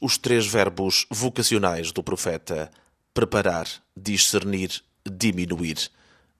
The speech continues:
João preparava o caminho do Senhor, não retirando nada para si, sublinhou o Papa.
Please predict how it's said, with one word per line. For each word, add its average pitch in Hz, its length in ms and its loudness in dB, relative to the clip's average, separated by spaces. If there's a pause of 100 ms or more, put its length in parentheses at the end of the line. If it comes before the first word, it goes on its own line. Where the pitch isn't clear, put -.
(160)
João 95 520 6 (260)
preparava 104 720 6
o 127 120 0
caminho 110 340 2
do 110 80 -2
Senhor, 101 400 2 (440)
não 131 240 4
retirando 113 520 2
nada 98 360 -2
para 95 220 -2
si, 80 380 -4 (180)
sublinhou 92 520 0
o 82 40 -6
Papa. 80 540 -6